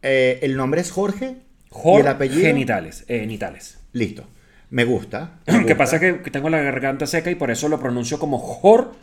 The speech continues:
Speaker 2: genitales.
Speaker 1: <laughs> Ok.
Speaker 2: ¿Vale?
Speaker 1: ¿Sabes qué? Para eso, él te puede ayudar.
Speaker 2: Muy bien, ¿y qué superpoder le estás
Speaker 1: Para
Speaker 2: dando?
Speaker 1: eso de la garganta. Mira, ya que estamos hablando de, mm,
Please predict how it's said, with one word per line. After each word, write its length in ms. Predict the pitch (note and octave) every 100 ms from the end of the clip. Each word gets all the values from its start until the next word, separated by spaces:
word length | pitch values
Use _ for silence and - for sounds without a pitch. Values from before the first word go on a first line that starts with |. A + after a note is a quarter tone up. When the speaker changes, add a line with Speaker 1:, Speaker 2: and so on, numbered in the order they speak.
| _ - _ -
Speaker 2:
genitales. 760 | - C#3+ A#2+ A2 D#2+ - - - - -
Speaker 1:
<laughs> 460 | A#3 - - -
Ok. 200 | A2+ G2+ E2+ B2+ - - -
Speaker 2:
¿Vale? 200 | A2 B2+
Speaker 1:
¿Sabes 280 | - B2+ D3+
qué? 120 | A#3
Para 260 | A#3 D3+ G#3+
eso, 320 | G#2+ G2+ F2+ - _ _ _
él 140 | F3 F3+
te 100 | C3+
puede 200 | A#2+ B2
ayudar. 320 | B2+ G#2+ G2 -
Speaker 2:
Muy 160 | D3
bien, 280 | G#2+ F3+ D3
¿y 100 | G#2
qué 140 | A#2 A2
superpoder 420 | D3+ C#3 A2 C3
le 60 | D3+
estás 160 | C3
Speaker 1:
Para 120 | B2+
Speaker 2:
dando? 100 | A#2 A2+
Speaker 1:
eso 120 | D#3+
de 40 |
la 80 | F3+
garganta. 420 | B2+ C#3+ F3+ F#2+
Mira, 220 | C3+ G3+ D3+
ya 200 | C#3+ C#3+
que 160 | A#3
estamos 300 | G#3 E3+ G3 G#3
hablando 320 | E3 D3 G3+
de, 220 | G3+ E3
mm, 240 | A#2+ G2